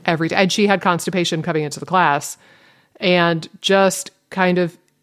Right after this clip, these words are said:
acknowledging that you need to prioritize sleep and, like, giving her some of the tools to prioritize sleep. Between that and, like, chewing her food more and doing more mindful eating stuff,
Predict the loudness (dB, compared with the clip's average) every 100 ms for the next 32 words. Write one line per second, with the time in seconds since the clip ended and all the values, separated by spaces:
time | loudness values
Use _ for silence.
0 | _ -6 -6 -4 0 0 0 -2 -4 -4
1 | -6 -10 _ _ _ _ _ _ _ _
2 | -14 -2 -2 -2 -6 _ -6 -4 -4 -8
3 | -6 -4 -4 -4 -6 -6 -6 -4 -4 -4
4 | -4 -4 -2 -2 -2 -2 -4 -4 -4 -6
5 | -8 -8 -8 -8 -10 -10 -8 -8 -8 -10
6 | -6 -2 0 -2 -4 _ _ _ _ _
7 | _ _ _ _ _ _ _ -8 -2 0
8 | 2 2 4 4 2 0 -4 -4 -6 -10
9 | _ _ _ _ -8 -2 -2 -2 -4 0
10 | 0 0 -2 0 0 0 -2 -2 -4 -2
11 | -4 -4 -4 0 0 0 0 2 2 0